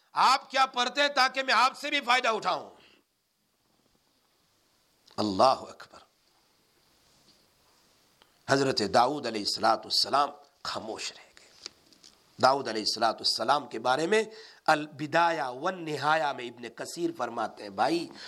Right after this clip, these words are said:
میں جو بات بول رہا ہوں نا، میں حوالوں کے ساتھ بولتا ہوں، ٹول کر بولتا ہوں، اس لیے کہ ویب سائٹ پر جاتا ہے، اس لیے بھی نہیں، اللہ کا در بھی ہوتا ہے،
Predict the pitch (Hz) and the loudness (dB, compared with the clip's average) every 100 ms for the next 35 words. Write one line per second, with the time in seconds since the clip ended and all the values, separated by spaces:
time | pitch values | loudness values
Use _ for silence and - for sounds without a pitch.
0 | - - 120 123 117 123 120 120 131 113 | -12 -2 2 4 6 4 2 -6 -8 -2
1 | 117 165 247 - - _ - - - - | 0 0 -2 -10 -16 _ -20 -20 -20 -20
2 | _ _ 110 113 117 139 180 160 131 139 | _ _ 0 2 4 4 2 -2 -2 2
3 | 156 143 123 113 135 175 180 - 156 143 | 2 0 -12 -12 -8 -8 -8 -4 0 0
4 | 123 110 120 127 147 170 127 87 - _ | -4 -6 -4 -2 2 2 0 -6 -16 _
5 | 107 107 135 139 123 123 - 143 143 120 | -10 -2 0 4 4 4 4 2 0 -6
6 | 104 82 - - - _ _ _ - - | -6 -10 -12 -20 -20 _ _ _ -20 -20
7 | - - 117 131 160 185 170 160 170 117 | -20 -2 0 2 4 4 2 2 2 0
8 | 135 143 - 110 151 170 143 104 98 127 | 2 0 -2 -8 -6 -6 -6 -8 -6 -4
9 | 120 - | -4 -6